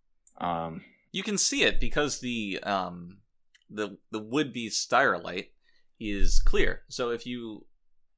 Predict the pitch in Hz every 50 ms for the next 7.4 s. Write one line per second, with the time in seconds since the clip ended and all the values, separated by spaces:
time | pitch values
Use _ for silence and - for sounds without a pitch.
0 | _ _ - - 233 208 - - 110 98 95 92 92 - - 101 107 135 156 -
1 | 110 110 120 - 131 117 - - - - 123 101 - - - 151 135 113 101 92
2 | 87 - - _ _ _ _ _ _ - 107 113 117 120 110 104 95 95 98 98
3 | 95 107 104 - - - - - - 139 135 - - - 127 117 - - 185 208
4 | 170 147 - - - - - - - - 180 160 101 95 87 87 - - 202 240
5 | 254 226 156 - 143 131 113 - - - - 185 202 190 107 - 151 131 117 -
6 | 127 117 - - - 120 113 113 - 110 - - 117 107 - 113 110 101 107 113
7 | 107 95 98 98 101 104 101 -